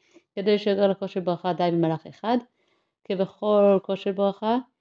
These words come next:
לשאול באכסניה די שמלאך אחד ישאל בשם כולם, וכן לרב על בעלה.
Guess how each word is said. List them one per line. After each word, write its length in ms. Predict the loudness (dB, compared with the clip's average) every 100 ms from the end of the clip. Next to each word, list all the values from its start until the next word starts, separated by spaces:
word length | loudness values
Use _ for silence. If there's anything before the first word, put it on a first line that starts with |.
| _ _ _
לשאול 880 | -10 -10 -10 -10 -2 4 6 6 4
באכסניה 880 | 0 -4 -6 -6 0 2 4 2 2
די 180 | 0 -2
שמלאך 360 | -2 -6 -6 -8
אחד 240 | _ -2 -2
ישאל 220 | 2 2
בשם 240 | 2 0
כולם, 320 | -2 0 4 4
וכן 240 | 2 -2
לרב 300 | -2 0 -2
על 140 | 2 4
בעלה. 340 | 4 4 2